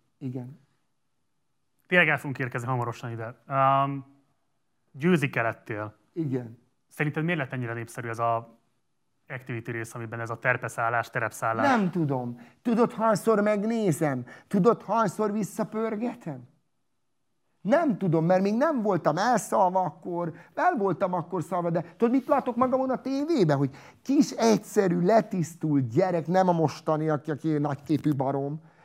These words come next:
Speaker 1: egy letisztult gyerek, akit lehet szeretni, és, és, és kap egy, egy papírt, és rosszul olvass el. Hála a jó Istennek,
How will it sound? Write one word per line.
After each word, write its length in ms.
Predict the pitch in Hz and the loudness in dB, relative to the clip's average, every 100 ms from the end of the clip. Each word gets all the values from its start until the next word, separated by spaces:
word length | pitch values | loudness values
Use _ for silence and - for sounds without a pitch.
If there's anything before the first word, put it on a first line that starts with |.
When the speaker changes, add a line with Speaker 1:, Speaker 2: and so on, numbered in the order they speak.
| _ | _
Speaker 1:
egy 300 | - 156 214 | 2 2 4
letisztult 680 | 262 294 - 175 - 160 147 | 4 2 2 -2 2 4 4
gyerek, 380 | 147 214 202 190 | 4 0 0 -2
akit 300 | 180 185 262 | -4 -4 -4
lehet 380 | 254 180 170 - | -2 -2 -2 -8
szeretni, 580 | - 220 190 165 180 | -6 -4 -2 -4 -2
és, 180 | 175 165 - - - | -2 -2 -6 -20 -6
és, 220 | 175 - | -6 -4
és 200 | 208 - | -8 -4
kap 220 | 247 247 | -2 0
egy, 140 | 208 - | -2 -4
egy 200 | - 170 | -2 -4
papírt, 420 | - 240 240 240 220 | 0 -2 0 -2 -2
és 160 | 190 | 0
rosszul 440 | 226 214 - 196 180 | 4 2 2 -2 0
olvass 480 | 180 170 156 - | 0 -2 -4 -6
el. 220 | 170 156 135 | -6 -4 2
Hála 380 | 214 240 214 | 4 6 4
a 140 | 185 208 | 2 -2
jó 260 | 226 226 | -4 -2
Istennek, 680 | 196 - 180 170 156 135 | -4 -4 -8 -6 -4 -6